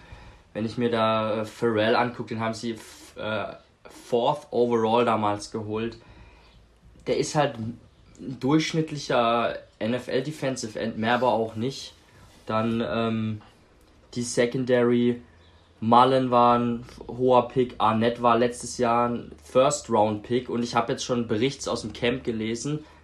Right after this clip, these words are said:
dass, äh, Arnett eigentlich ziemlich in Vergessenheit da grad gerät. Also der scheint,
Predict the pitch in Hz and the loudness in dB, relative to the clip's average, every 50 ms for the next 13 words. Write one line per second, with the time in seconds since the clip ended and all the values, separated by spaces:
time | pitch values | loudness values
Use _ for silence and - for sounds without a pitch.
0 | _ _ _ - 104 101 113 135 139 - - - - - 117 120 120 120 117 - | _ _ _ -2 2 2 2 2 0 -2 -8 -10 -6 -2 0 2 2 2 0 0
1 | - 107 107 107 107 110 127 - - - 113 117 120 123 120 131 123 - - - | 0 0 0 0 0 -2 -2 -2 -2 -2 0 0 -2 -2 -4 -6 -6 -8 -8 -6
2 | - 120 123 127 131 131 127 - - 127 123 120 131 127 117 120 117 120 143 135 | -4 -4 -2 0 -2 -2 -2 -4 -6 -6 -4 -2 -2 2 4 4 2 2 2 0
3 | 135 143 135 135 131 123 117 120 120 113 - - - 110 101 101 95 92 - - | 2 2 2 2 2 0 2 2 2 2 2 0 -6 -6 -6 -6 -6 -8 -10 -14
4 | - - - 107 104 107 113 110 110 110 104 - - 107 110 117 113 110 - | -10 -6 -6 -6 -4 -4 -4 -4 -2 -4 -4 -4 -2 -2 -2 -2 -4 -6 -10